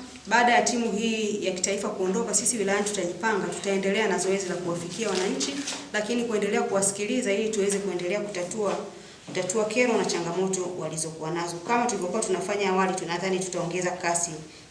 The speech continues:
kasi zaidi. Naamini, uh, mlikopita wananchi wamepata uelewa kwa kiasi fulani, kwa hawa waliojitokeza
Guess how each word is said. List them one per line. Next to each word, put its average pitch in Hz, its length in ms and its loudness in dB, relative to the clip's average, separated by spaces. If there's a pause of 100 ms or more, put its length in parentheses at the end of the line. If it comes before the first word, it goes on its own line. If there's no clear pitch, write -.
kasi 165 300 -2
zaidi. 151 360 -6 (1120)
Naamini, 214 720 6 (160)
uh, 185 480 4
mlikopita 196 600 0
wananchi 190 340 4
wamepata 170 360 -4
uelewa 156 380 -2 (840)
kwa 175 80 -2
kiasi 175 380 -2
fulani, 175 320 -2
kwa 180 200 -2
hawa 185 180 2
waliojitokeza 180 720 0